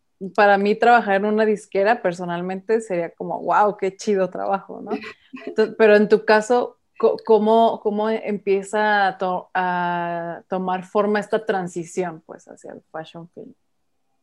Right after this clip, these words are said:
Speaker 2: Pues, bueno,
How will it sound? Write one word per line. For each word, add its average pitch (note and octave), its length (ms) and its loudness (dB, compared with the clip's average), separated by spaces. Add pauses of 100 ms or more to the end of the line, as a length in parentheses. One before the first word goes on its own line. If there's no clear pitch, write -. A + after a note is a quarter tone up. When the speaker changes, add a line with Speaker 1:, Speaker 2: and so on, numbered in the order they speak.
(960)
Speaker 2:
Pues, G#3 920 0 (680)
bueno, G#3+ 500 6